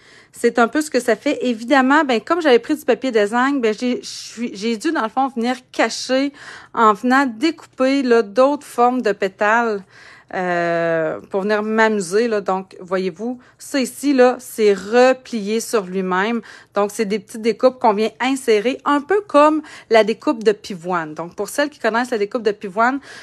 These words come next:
je vous dirais que ça y ressemble, mais en plus petit, étant donné que ce sont des tulipes. Donc, c'est un peu ce que je voulais vous dire par rapport à ce poinçon-là. Pour celles qui se demandent s'ils aimeraient ça, dans le fond, avoir ce, ce, ce type de découpe-là,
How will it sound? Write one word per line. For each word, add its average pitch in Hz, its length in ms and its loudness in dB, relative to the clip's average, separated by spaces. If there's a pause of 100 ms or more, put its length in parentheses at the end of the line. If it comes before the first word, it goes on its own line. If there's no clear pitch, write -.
je - 120 -14
vous 220 60 -6
dirais 233 240 0
que 254 140 0
ça 233 160 2
y 220 80 6
ressemble, 240 400 2
mais 240 240 0
en 226 160 0
plus 240 160 -10
petit, 233 320 -2
étant 240 140 -8
donné 214 120 -6
que 247 60 -14
ce 220 80 -14
sont 220 160 -10
des 202 140 -12
tulipes. - 280 -20 (140)
Donc, 262 220 2
c'est 330 160 2
un 294 140 6
peu 370 180 2
ce - 80 -8
que 277 100 2
je 226 40 -4
voulais 262 120 4
vous 233 100 -6
dire 285 200 0
par 247 140 2
rapport 262 500 2
à 247 80 -4
ce 247 160 -10
poinçon-là. 208 840 -6 (420)
Pour 220 140 -14
celles 285 460 0
qui - 100 -18
se 233 100 -2
demandent 226 540 0 (400)
s'ils 233 200 -2
aimeraient 214 280 -2
ça, 240 200 -2
dans 233 100 0
le 196 60 -4
fond, 233 180 0
avoir 208 380 0
ce, 190 280 -4
ce, 175 400 -8
ce - 160 -14
type 247 220 -10
de 220 100 -4
découpe-là, 196 440 -2